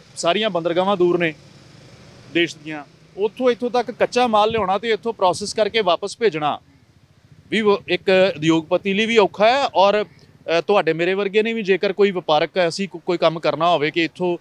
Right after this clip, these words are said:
ਅਸੀਂ ਬਾਹਰ ਕੋਈ ਸਮਾਨ ਕੋਈ ਭੇਜਣਾ ਹੋਵੇ ਜਾਂ ਕੋਈ ਕੰਮ ਦੂਸਰੇ ਦੇਸ਼ਾਂ ਨਾਲ ਕਰਨਾ ਹੋਵੇ ਜਾਂ ਦੇਸ਼ ਦੇ ਦੂਸਰੇ ਕੋਨੇ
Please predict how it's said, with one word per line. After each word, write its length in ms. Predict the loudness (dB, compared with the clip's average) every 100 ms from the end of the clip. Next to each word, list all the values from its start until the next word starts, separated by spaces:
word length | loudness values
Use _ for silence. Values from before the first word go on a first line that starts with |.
| _ _ -6
ਅਸੀਂ 180 | -6
ਬਾਹਰ 240 | 0 0 0
ਕੋਈ 140 | -4
ਸਮਾਨ 340 | -8 -8 -8 -8
ਕੋਈ 120 | -6
ਭੇਜਣਾ 360 | -6 -4 -2
ਹੋਵੇ 200 | -2 -2
ਜਾਂ 100 | -4
ਕੋਈ 100 | -6 -4
ਕੰਮ 260 | -4 -4 -10 -10
ਦੂਸਰੇ 260 | -8 -6
ਦੇਸ਼ਾਂ 300 | -4 -4 -4
ਨਾਲ 140 | -4 -2
ਕਰਨਾ 260 | -4 -2
ਹੋਵੇ 140 | 0 2
ਜਾਂ 120 | 2
ਦੇਸ਼ 300 | 2 0 0
ਦੇ 80 | -4
ਦੂਸਰੇ 360 | -4 -4 -4
ਕੋਨੇ 360 | -2 -4 -2 -4